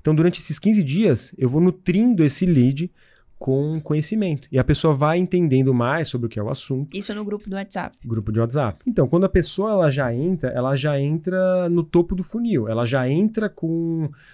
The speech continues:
Speaker 1: uma certa pretensão de entender o que é aquele assunto e possivelmente comprar ele no final. Então, ela já entra aquecida, não é aquele público frio que a gente tem muitas vezes ali vagueando nas redes sociais.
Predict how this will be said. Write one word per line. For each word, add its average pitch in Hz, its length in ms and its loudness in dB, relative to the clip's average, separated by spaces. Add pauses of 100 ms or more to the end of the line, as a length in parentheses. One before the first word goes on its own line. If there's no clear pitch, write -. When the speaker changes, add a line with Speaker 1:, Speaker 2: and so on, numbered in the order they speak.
(120)
Speaker 1:
uma 135 140 0
certa 160 420 -4
pretensão 170 720 -2
de 165 160 -2
entender 147 400 0
o 120 40 2
que 117 60 -6
é 110 40 0
aquele 110 180 -6
assunto 185 640 -6 (200)
e 302 80 0
possivelmente 151 640 0
comprar 156 360 -2
ele 151 80 -2
no 156 80 -4
final. 156 420 -4 (720)
Então, 135 280 2
ela 180 160 6
já 180 200 2
entra 214 280 0
aquecida, 123 480 -4
não 120 180 -2
é 139 60 0
aquele 143 200 -4
público 135 380 -8
frio 143 380 -4
que 135 80 -6
a - 20 -4
gente 127 180 -8
tem 120 200 -6
muitas 117 280 -4
vezes 113 640 -4 (160)
ali 117 380 0
vagueando 113 640 -4
nas 101 120 -6
redes 113 160 -4
sociais. 113 420 -2